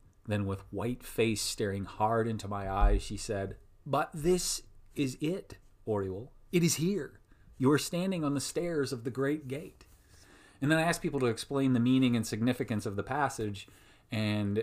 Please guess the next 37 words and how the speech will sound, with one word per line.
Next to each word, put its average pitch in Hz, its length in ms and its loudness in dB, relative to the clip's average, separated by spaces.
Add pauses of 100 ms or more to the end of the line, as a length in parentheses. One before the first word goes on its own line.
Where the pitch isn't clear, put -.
and 104 500 -2
try 117 300 4
to 107 380 0
explain 107 580 -2 (260)
who 151 160 8
is 131 120 8
speaking, 117 600 2
who 127 400 2
is, 113 500 0
who 123 120 2
is 113 120 0
saying 107 320 0
what, 110 260 0
and 104 120 -4
what 120 200 0
they're 117 80 0
talking 135 400 -2
about. 92 280 -8
What 117 120 -2
is 131 220 0
this? 107 420 -4
What 135 140 -2
is 120 180 -2
it? - 300 -6 (800)
Um, 107 440 0 (300)
so, 143 380 6 (200)
as 165 240 6
you 262 140 8
know, 127 260 4
having 120 320 2
read 120 540 2
through 113 220 2
to 107 180 -2
the 104 160 0
end 104 140 2
of 92 100 -4
chapter 98 380 -4